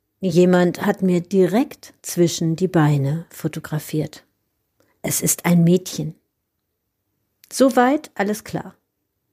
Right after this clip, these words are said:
Die Gesellschaft stellt Zopfhalter bereit, Feinstrumpfhosen, Monatsbinden, Reizwäsche,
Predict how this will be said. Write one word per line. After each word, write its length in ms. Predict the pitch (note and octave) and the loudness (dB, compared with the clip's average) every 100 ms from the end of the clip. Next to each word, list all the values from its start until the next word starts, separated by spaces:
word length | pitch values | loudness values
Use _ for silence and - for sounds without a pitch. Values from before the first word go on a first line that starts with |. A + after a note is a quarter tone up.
| _ _ _ - - - | _ _ _ -20 -20 -4
Die 60 | G#3 | 2
Gesellschaft 600 | A3+ A#3 B3+ B3+ A#3+ A#3+ | 4 4 2 0 -6 -6
stellt 460 | - F3 D#3+ E3+ - | -10 -6 -4 -6 -6
Zopfhalter 640 | - G#3+ - C4 B3+ C4 | -4 -4 -2 0 0 0
bereit, 400 | C4+ C4 C4+ C4+ | 0 2 2 0
Feinstrumpfhosen, 1600 | - - C#4 C#4+ D4 - - C4 C4+ - C4 C4 A#3+ C4 B3 - | -6 -4 0 2 0 -2 -2 0 0 0 0 0 4 4 4 2
Monatsbinden, 960 | G#3 A#3+ C4+ C4 C4 - B3+ B3 A#3+ | 4 6 4 2 -2 0 2 2 2
Reizwäsche, 920 | A#3+ D#3+ F3+ B3+ - G#3 A3+ A#3 A#3 | 0 2 0 -2 -6 -4 -2 -2 -2